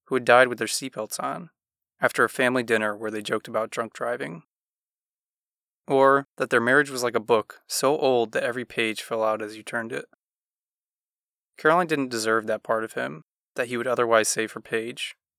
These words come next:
when she was around. His wife. "I was just thinking," Troy said. "Yes?" "We've only seen each other seven times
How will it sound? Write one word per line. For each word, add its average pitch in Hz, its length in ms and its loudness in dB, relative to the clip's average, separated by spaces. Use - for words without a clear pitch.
when 120 100 -8
she - 160 -8
was 110 160 -10
around. 117 400 -8
His 113 160 -8
wife. 117 420 -8
"I - 40 -6
was 131 100 -6
just 170 160 -4
thinking," 131 420 -6
Troy - 200 -2
said. 117 360 -8
"Yes?" - 380 2
"We've 143 120 -6
only 208 200 2
seen 160 200 0
each 131 180 -2
other 110 420 -2
seven 143 440 2
times 110 640 -2